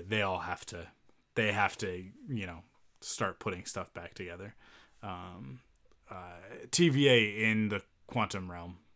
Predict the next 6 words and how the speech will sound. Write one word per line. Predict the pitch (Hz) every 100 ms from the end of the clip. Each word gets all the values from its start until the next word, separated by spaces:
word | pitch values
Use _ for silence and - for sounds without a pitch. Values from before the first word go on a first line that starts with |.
| _ _
calling | - 117 98
it | 92
now. | 90 85 - - - - _
I, | - 101 95 90 87 87 85 87 - -
I, | 101 87 85 82 - _
yeah, | - 87